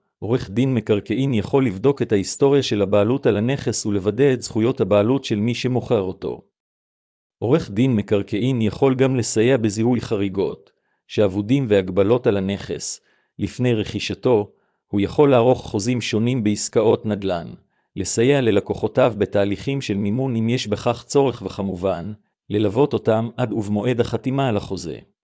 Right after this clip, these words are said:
חשיבות מעורבותו של עורך דין מקרקעין בעסקת נדל"ן. כאמור, עסקת נדל"ן היא עסקה מורכבת במיוחד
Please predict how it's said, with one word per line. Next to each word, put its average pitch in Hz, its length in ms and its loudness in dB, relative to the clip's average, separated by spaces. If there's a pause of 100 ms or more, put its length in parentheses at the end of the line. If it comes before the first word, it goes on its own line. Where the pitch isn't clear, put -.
(800)
חשיבות 113 580 -2
מעורבותו 98 640 0
של 110 180 -2
עורך 101 300 0
דין 123 240 0
מקרקעין 117 640 0
בעסקת 117 540 -2
נדל"ן. 90 420 -4 (1160)
כאמור, 104 580 -2 (300)
עסקת 135 400 0
נדל"ן 117 500 0
היא 123 240 -2
עסקה 143 300 2
מורכבת 131 520 2
במיוחד 98 540 0